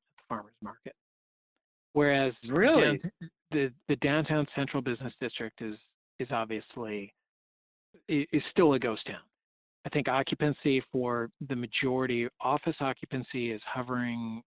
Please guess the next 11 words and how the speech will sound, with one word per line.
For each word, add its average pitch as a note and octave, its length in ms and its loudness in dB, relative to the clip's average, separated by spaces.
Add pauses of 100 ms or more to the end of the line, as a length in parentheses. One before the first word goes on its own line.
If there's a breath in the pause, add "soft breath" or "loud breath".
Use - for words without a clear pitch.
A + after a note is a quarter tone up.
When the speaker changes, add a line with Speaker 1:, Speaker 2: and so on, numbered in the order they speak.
Speaker 1:
in B2+ 120 -6
the A#2 160 -8
low A#2 240 -4 (160)
twenty A#2 260 -6
percent A#2 440 -8
right C3 200 -4
now B2+ 320 -6
compared A#2 340 -8
to A2 100 -10
normal A2 320 -10
capacity, C3 640 -6